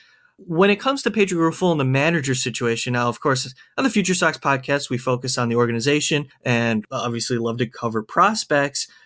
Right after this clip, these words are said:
I just think it's kind of undersold how important a manager is to communicate with the front office and understand what the depth of the farm system looks like and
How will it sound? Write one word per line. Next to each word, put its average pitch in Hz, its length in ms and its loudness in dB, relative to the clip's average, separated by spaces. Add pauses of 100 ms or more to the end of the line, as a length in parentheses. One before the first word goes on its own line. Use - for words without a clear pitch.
(140)
I 196 120 4
just 208 280 -4
think 208 420 2
it's 175 180 -6
kind 208 340 -2
of 156 180 -2
undersold 170 920 0
how 151 380 2
important 143 600 -4
a 131 80 -2
manager 147 600 -2
is 175 420 -2 (280)
to - 140 -8
communicate 180 680 2
with 147 280 -4 (440)
the 196 80 -2
front 202 240 4
office 123 460 2
and 123 120 0
understand 151 760 0
what 151 240 0 (100)
the 131 380 -4 (260)
depth 165 300 2
of 139 160 0
the 143 100 0
farm 151 360 -2
system 135 380 -2
looks 202 320 -2
like 147 300 0
and 131 220 -2